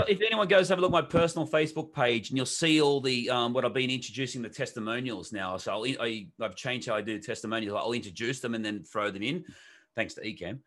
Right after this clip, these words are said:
Speaker 2: Um, and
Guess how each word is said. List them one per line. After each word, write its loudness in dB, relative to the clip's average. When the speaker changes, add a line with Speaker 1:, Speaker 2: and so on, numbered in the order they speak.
Speaker 2:
Um, 2
and 2